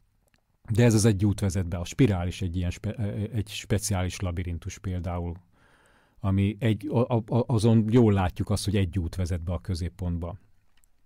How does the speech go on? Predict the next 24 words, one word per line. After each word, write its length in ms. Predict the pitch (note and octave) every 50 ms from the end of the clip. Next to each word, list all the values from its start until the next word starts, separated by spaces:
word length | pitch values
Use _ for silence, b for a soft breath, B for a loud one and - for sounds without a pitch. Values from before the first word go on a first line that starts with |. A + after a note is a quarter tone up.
| _ _ _ _ _ _ _ _ _
És 140 | - G#2+ -
ugyanaz 320 | B2 A2 A2+ G#2 G#2 F#2+
az 100 | G2 F#2+
út 160 | G2 G#2 G2+ -
vezet 280 | G#2+ F#2 G#2 G2 -
ki 140 | - - G#2
belőle. 500 | E2 F2+ F2 E2+ E2+ E2+ E2+ E2 E2 E2 B B B B B B B B B
És 80 | -
az 100 | D3+ D#3
az 100 | C3+ G#2
érdekes, 440 | G2+ A2+ G#2+ F#2+ G#2 - - G2+ -
hogy 80 | - G2+
ezt 140 | G2 - -
ki 100 | - B2+
is 140 | G#2 -
mutatták, 580 | - G2+ - G#2 F#2+ - - - G2+ G#2 G#2+ G#2
hogy, 500 | - - - G#2+ G#2 G#2 G2+ G#2 G#2 G#2
ö, 280 | G#2 G#2 G2+ G2+ G#2+ A#2+
amikor 280 | G#2+ G2+ G2+ - G#2
egy 100 | G2+ F2
labirintust 600 | G#2 A#2+ G#2+ G2 F#2+ F#2 F#2 - - F#2 - -
járunk, 440 | G2+ F#2 F#2+ F#2+ G2 A2 A#2+ A2+ -
akkor 360 | A2+ G2+ - - - G#2 G2
a 240 | G2+ G2+ G2+ G2+ F#2+